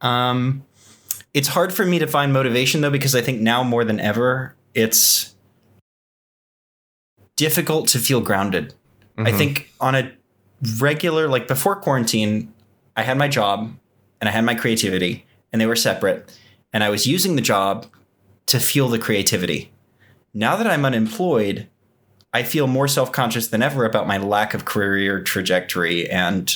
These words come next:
Speaker 1: my lack of professional actualization. And I really spend a lot of time feeling anxious about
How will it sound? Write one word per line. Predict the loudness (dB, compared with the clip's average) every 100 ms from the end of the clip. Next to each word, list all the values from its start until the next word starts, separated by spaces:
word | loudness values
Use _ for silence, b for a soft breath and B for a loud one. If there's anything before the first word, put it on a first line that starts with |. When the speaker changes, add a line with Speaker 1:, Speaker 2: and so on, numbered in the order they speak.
| -4
Speaker 1:
my | -2
lack | 0 0 -2 -4
of | -6 -6
professional | -8 -2 0 2 0 0 0 -2 -6 b b b -6 -2 -2
actualization. | -2 -2 0 0 2 0 -2 -6 B B B B -2
And | 0 2 0 -2
I | -2
really | -2 0 0 0 0 0 -2 -8 _ _ _ -6
spend | -2 0
a | 2
lot | 2 0
of | 0
time | 0 0 0
feeling | 0 -2 0
anxious | 0 2 2 0 0
about | 0 0 0 -2